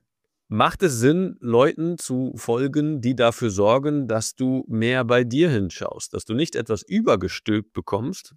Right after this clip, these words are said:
was du dann nachmachen sollst. "Tu dies nicht, mach das unbedingt, sag dies, sei so." Ja, das ist genau dasselbe wie irgendwelchen Vorbildern hinterherrennen. Also dann lernst du Schauspieler zu werden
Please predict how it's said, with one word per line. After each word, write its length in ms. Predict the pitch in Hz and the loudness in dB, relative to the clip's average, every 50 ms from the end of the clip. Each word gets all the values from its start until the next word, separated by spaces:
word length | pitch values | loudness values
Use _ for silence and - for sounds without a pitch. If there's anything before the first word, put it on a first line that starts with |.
| _ | _
was 160 | - - 95 - | -10 -10 -10 -10
du 100 | - 95 | -10 -8
dann 200 | - 90 85 85 | -6 -6 -4 0
nachmachen 640 | 90 107 135 156 - - 104 95 90 - 98 98 | 0 2 2 0 -2 -4 -4 -4 -4 -4 -8 -10
sollst. 500 | 90 92 90 92 - 170 - - - - _ _ _ _ _ _ | -8 -6 -4 -4 -4 -4 -6 -10 -16 -20 _ _ _ _ _ _
"Tu 180 | - - 143 147 | -8 -2 -2 0
dies 320 | 135 127 143 151 143 - | 0 0 -2 -4 -4 -4
nicht, 320 | - 165 175 180 - - - _ _ _ | -2 0 -2 -2 -4 -10 -20 _ _ _
mach 240 | - 104 104 - - | -4 -4 -4 -2 0
das 280 | - 120 127 135 - | 0 0 0 0 -2
unbedingt, 640 | - 151 156 156 151 156 127 113 135 156 185 196 - _ _ _ - | -2 0 0 2 2 2 2 2 0 0 -2 -4 -8 _ _ _ -6
sag 360 | - 104 120 127 135 131 _ - | -2 2 2 2 2 0 _ -2
dies, 320 | 131 135 156 180 - - | 0 0 0 -2 -4 -4
sei 320 | - 104 98 107 131 135 127 | 0 2 4 4 4 2 2
so." 400 | 101 113 123 135 147 170 208 - _ _ _ _ _ _ | 0 0 0 2 2 0 0 -2 _ _ _ _ _ _
Ja, 140 | - 117 120 | -4 -2 -2
das 160 | 110 117 127 | 0 0 -2
ist 280 | 147 143 - - - _ | -2 -4 -8 -8 -8 _
genau 240 | - 127 123 127 135 | -2 -2 0 2 2
dasselbe 460 | 139 135 110 107 120 127 135 131 120 | 2 2 2 4 4 4 4 2 0
wie 60 | 117 | 0
irgendwelchen 400 | 113 110 110 107 110 110 113 107 | -2 -2 -2 -2 -4 -4 -4 -4
Vorbildern 560 | - - 120 127 120 110 98 95 95 92 92 - _ _ _ _ _ - | -2 0 0 2 2 2 2 2 0 -2 -2 -6 _ _ _ _ _ -10
hinterherrennen. 760 | 101 98 98 95 90 95 95 98 90 95 98 113 127 139 135 | -8 -4 -4 -2 0 0 0 0 2 0 0 0 -2 -4 -6
Also 160 | 107 98 98 | -6 -6 -4
dann 180 | 98 98 98 | -4 -2 0
lernst 300 | 98 101 107 110 113 - | 0 0 0 0 -2 -4
du 60 | - 101 | -8 -6
Schauspieler 840 | - - 110 113 131 127 - - - - - 117 113 101 101 101 | -2 2 2 2 2 0 -4 -12 -20 -10 -6 -2 0 2 2 0
zu 200 | - - - 101 | 0 -2 -6 -6
werden 400 | 92 98 - 117 123 127 147 156 | -4 -2 -2 -2 -2 -2 -4 -8